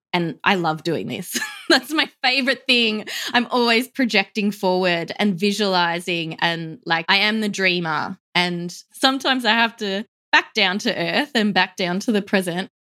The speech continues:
But yeah, my favorite thing to do is just, like, talk to people about, like, what their big vision for their life is and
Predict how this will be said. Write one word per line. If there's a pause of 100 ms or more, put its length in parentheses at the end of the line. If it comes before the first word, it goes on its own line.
(160)
But
yeah,
my
favorite
thing
to
do
is
just,
like,
talk
to
people
about,
like,
what
their (240)
big
vision
for
their
life
is
and